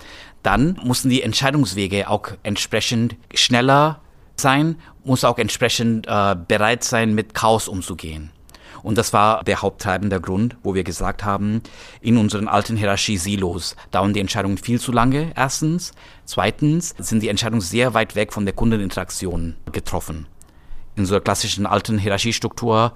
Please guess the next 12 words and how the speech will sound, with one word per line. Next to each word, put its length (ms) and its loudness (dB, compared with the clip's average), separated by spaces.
wir 140 -6
hatten 300 -4
die 100 -4
zwei 180 -4
Vertriebsbereiche, 640 -2
Privatkunden 580 -2
und 120 -6
Firmenkunden 640 2
und 420 2
einen 160 -2
großen 420 0
Stabsbereich. 880 -4